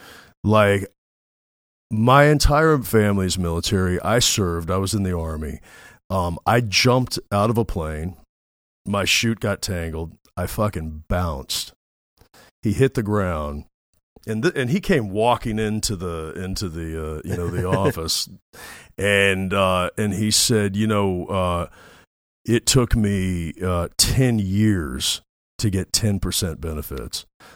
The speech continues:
Speaker 1: This is a
Speaker 2: Right.
Speaker 1: guy that hit the ground from,
Speaker 2: Yeah.
Speaker 1: you know, what, five thousand
Speaker 2: Right.
Speaker 1: feet, a hop and pop, I
Speaker 2: Yeah.
Speaker 1: don't know.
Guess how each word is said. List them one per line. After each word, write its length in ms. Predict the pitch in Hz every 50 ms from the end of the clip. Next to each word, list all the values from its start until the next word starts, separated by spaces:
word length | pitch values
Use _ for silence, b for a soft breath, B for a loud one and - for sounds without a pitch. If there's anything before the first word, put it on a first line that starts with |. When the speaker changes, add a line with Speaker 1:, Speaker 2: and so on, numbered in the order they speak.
| B
Speaker 1:
This 120 | - 151 147
is 20 |
a 40 | 165
Speaker 2:
Right. 40 | 131
Speaker 1:
guy 140 | 127 113 104
that 140 | 87 - -
hit 180 | - 123 -
the 80 | - 95
ground 340 | 92 104 101 98 98 95 87
from, 120 | - 90
Speaker 2:
Yeah. 120 | 85 85
Speaker 1:
you 120 | 92 117 110
know, 120 | 95 90 90
what, 360 | 80 101 98 101 90 78 -
five 260 | - - 101 98 87
thousand 300 | 101 98 92 95 87 87
Speaker 2:
Right. 100 | 80 -
Speaker 1:
feet, 180 | 107 101 104 95
a 60 | 85
hop 240 | 82 104 98 98 98
and 140 | 98 98
pop, 240 | - 107 104 107 -
I 40 | 87
Speaker 2:
Yeah. 40 | 98
Speaker 1:
don't 100 | 110 95
know. 140 | 90 85